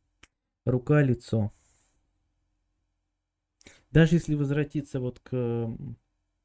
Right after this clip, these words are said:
Махабхарате, где тут упоминание этой кармы есть, дхарма — это позитивное, а, поведение, карма — это те-, условно негативное, но ещё это некая причинно-следственная связь,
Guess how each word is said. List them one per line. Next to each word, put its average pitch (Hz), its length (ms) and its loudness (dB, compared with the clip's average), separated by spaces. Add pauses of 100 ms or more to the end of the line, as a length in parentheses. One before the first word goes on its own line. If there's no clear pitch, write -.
(260)
Махабхарате, 139 720 0
где 110 240 -6
тут - 180 -20
упоминание 117 640 -2
этой 107 140 -10
кармы 110 380 -4
есть, 147 240 -6 (360)
дхарма — 113 580 -2
это - 120 -14
позитивное, 143 840 -10
а, 120 280 -10
поведение, 123 800 -10
карма — 113 360 -6
это - 160 -12
те-, - 200 -10
условно 113 400 -4
негативное, 151 640 -4 (260)
но 160 80 -4
ещё 170 240 -2
это 139 140 -6
некая 139 260 -4
причинно-следственная 117 920 -6
связь, 117 360 -8